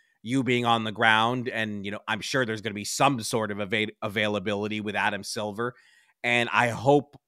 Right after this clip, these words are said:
something that happens this week is that we get some kind of glimpse of what the league thinks worked well, what the league thinks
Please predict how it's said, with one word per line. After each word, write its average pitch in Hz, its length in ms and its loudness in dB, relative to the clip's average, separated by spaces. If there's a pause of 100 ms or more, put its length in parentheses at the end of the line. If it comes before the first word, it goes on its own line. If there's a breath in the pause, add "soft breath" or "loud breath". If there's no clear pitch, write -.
something 131 460 0
that 120 100 2
happens 123 460 6
this 123 200 -4
week 156 240 2
is 120 140 -4
that 110 200 0
we 123 160 -2
get 123 380 0
some 127 320 0
kind 123 300 2
of 101 180 -2
glimpse 117 540 -2 (440)
of 110 420 2 (180)
what 123 340 4
the 135 80 0
league 123 320 0
thinks 123 340 0
worked 113 300 -2
well, 104 360 0
what 123 260 2
the 127 80 -2
league 120 360 0
thinks - 580 -4